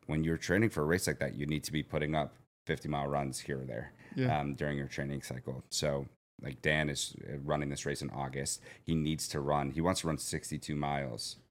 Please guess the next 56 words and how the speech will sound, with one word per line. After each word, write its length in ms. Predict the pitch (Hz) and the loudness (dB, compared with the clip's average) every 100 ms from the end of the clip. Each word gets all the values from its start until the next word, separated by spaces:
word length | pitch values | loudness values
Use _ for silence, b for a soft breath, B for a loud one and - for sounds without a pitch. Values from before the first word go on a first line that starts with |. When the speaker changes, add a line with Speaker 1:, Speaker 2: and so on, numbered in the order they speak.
| _ _ - | _ _ -10
Speaker 1:
of 120 | 67 | -6
this 260 | 62 - - - _ | -6 -6 -12 -20 _
race, 300 | - - - - | -10 -8 -10 -4
half 260 | - - | -4 -4
of 140 | - - | -8 -8
the 80 | |
race. 320 | 52 50 - - B B | -8 -8 -10 -12 B B
So 100 | 78 | -2
I'm 60 | 73 | 0
like, 240 | 71 - | -2 2
"Mate, 220 | 78 76 - | 2 2 0
if 140 | 78 | 0
you 100 | 80 | 4
wanna 140 | 78 | 4
come 200 | 73 80 | 6 4
out," 220 | 73 76 76 | 6 4 4
he's 140 | 78 | 0
like, 140 | 78 | 0
"The 60 | - | 2
Saturdays 460 | - 104 101 101 95 | 8 8 10 6 4
are 80 | |
so 240 | 95 110 101 | 4 6 6
important. 320 | 98 104 92 | 6 2 4
I 60 | 92 | 6
need 80 | |
to 80 | 101 | 8
be 100 | 101 | 6
training." 420 | 98 110 101 101 98 B | 6 8 10 8 6 B
It's 100 | - | 4
like, 180 | 90 - - - | 4 4 -8 4
"Coming 240 | 92 98 | 8 12
out, 200 | 104 - - | 10 10 0
there's, 380 | - 80 92 85 | -6 4 6 6
there's 420 | - 80 78 95 85 | 2 -4 4 4 4
a 40 | |
hundred 320 | - 113 113 | 4 6 6
twenty-six 420 | - 107 101 98 | 6 4 6 4
miles 300 | 101 95 95 | 8 8 8
in 80 | 87 | 8
R 140 | 82 82 | 8 8
Vs 220 | 80 78 | 6 4
for 120 | - | 2
you, 300 | 67 67 - | 0 0 0
and 220 | 71 73 | 2 0
food 260 | - 85 87 | 2 4 6
and 220 | 85 76 | 4 4
water 320 | 71 76 87 - | 6 8 6 4
and 100 | 76 | 0
cameras. 400 | - 65 60 64 | 0 0 0 -2
Like, 140 | 64 62 | -2 2
what 120 | 71 | 2
else 140 | 67 | 2
could 120 | - | 0
you 60 | 64 | -4
ask 160 | 62 - | -4 -6
for?" 220 | - | -8